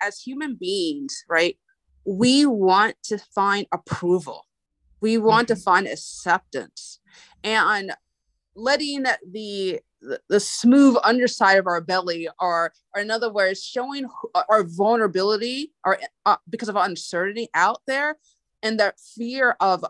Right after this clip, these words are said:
Speaker 1: rejection causes us to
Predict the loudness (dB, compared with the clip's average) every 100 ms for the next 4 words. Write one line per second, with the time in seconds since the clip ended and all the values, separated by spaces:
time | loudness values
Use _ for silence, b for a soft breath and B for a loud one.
0 | -4 -4 -2 -4 -4 -6 -8 -6 -8 -12
1 | -14 -4 0 0 -2 -2 2 2 -2 -14
2 | -14 -10 -6 -4 -2 -2